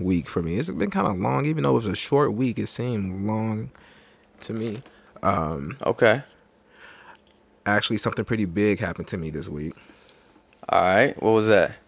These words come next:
Speaker 1: Um, Master P caused me to be in a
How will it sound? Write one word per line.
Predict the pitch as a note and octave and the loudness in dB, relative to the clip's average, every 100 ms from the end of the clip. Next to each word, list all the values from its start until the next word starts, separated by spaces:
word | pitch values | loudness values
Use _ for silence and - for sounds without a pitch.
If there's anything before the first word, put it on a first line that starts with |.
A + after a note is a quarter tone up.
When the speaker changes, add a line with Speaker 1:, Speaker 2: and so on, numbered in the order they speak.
| _ _ _ | _ _ _
Speaker 1:
Um, | G2+ F#2+ E2 D2+ D#2 - - - - _ _ _ _ _ _ _ _ _ - - _ _ _ _ _ _ _ _ _ _ _ _ _ _ _ _ - | 0 0 0 -2 -4 -8 -14 -20 -20 _ _ _ _ _ _ _ _ _ -10 -10 _ _ _ _ _ _ _ _ _ _ _ _ _ _ _ _ -4
Master | G#2 G2+ A2 C#3+ | 0 2 4 2
P | B2+ - C3+ A2+ G2 F#2+ - | 2 4 6 6 4 2 -4
caused | - A2 G2 F#2+ G2+ | 0 4 4 2 0
me | F#2+ F#2+ F2 F2 | 2 4 2 0
to | - G2 F#2 F2 | -4 -4 -4 -4
be | F2+ F2+ F2 | -4 -2 0
in | E2 D#2+ | 0 -2
a | D2+ D#2+ | -4 -6